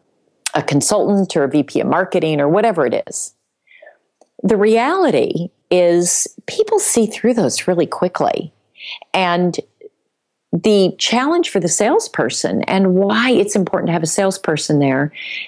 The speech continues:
is they really act as a curator of information that, based on what research they've done about a particular prospect and their company and their market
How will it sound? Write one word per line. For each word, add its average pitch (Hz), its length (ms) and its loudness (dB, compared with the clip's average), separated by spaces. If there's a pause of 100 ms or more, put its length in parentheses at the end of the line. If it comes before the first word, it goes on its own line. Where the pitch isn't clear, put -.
(100)
is 226 100 0
they 233 120 4
really 247 500 2
act 185 480 -2
as 156 680 -2 (680)
a 175 80 0
curator 160 880 0 (920)
of 170 260 0
information 165 1040 -2 (520)
that, 160 580 -2 (220)
based 214 400 0
on 160 440 0 (580)
what 170 280 0
research 180 460 0
they've 156 200 0
done 156 220 0
about 135 200 0
a - 40 -4
particular 143 420 -2
prospect 143 680 -4
and 143 80 2
their 143 100 0
company 175 500 0
and - 100 0
their 131 80 2
market 202 680 -2